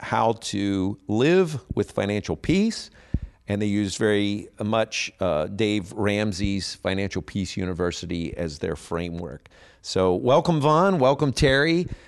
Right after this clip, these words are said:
Um, I've known you guys for a number of years, and just let our listeners know a little bit about yourselves and maybe how you got into financial peace.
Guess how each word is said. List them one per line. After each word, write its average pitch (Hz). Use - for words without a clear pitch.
Um, 104
I've 104
known 120
you 120
guys 120
for 117
a 113
number 117
of 104
years, 147
and 113
just 143
let 165
our 160
listeners 139
know 147
a 139
little 131
bit 127
about 110
yourselves 117
and 98
maybe -
how -
you 165
got 151
into 147
financial 139
peace. -